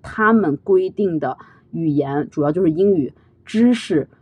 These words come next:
宗教理念，在同时还要抛弃掉他们原来的语言、宗教、家庭习惯这样子。在这个过程中呢，我们可以看到，也许目的上看起来还是不错的，但是实际上造成的结果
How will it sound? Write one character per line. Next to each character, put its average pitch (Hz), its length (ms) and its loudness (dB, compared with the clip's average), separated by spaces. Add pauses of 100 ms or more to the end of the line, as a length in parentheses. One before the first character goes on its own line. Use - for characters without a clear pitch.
宗 220 280 4
教 214 200 2
理 160 260 -4
念， 156 360 -2
在 208 160 0
同 170 240 -2
时 160 180 -6
还 180 140 -6
要 175 80 -2
抛 277 460 0
弃 - 320 -6
掉 160 180 0
他 180 220 -8
们 170 320 -6
原 147 260 -2
来 165 240 0
的 143 200 -2 (220)
语 165 160 -4
言、 147 220 0
宗 190 240 -2
教、 180 240 0 (180)
家 185 200 -4
庭 156 200 -2
习 135 240 -8
惯 170 360 0 (100)
这 - 100 -8
样 143 160 -4
子。 127 200 -10 (800)
在 381 140 4
这 403 100 4
个 381 80 0
过 403 160 2
程 277 220 2
中 262 140 -2
呢， 254 80 -4
我 190 100 -2
们 180 80 -6
可 254 120 -8
以 240 40 -6
看 262 240 -6
到， 208 140 -2
也 175 200 -2
许 220 200 -6
目 302 280 0
的 220 140 -4
上 165 220 -8
看 202 200 -10
起 180 120 -16
来 143 80 -10
还 160 120 -14
是 160 80 -18
不 147 200 -20
错 180 200 -6
的， 143 160 -6
但 214 140 0
是 208 100 0
实 185 240 -10
际 220 120 0
上 180 180 0
造 208 160 0
成 170 160 -8
的 175 100 -8
结 139 240 -8
果 143 240 -8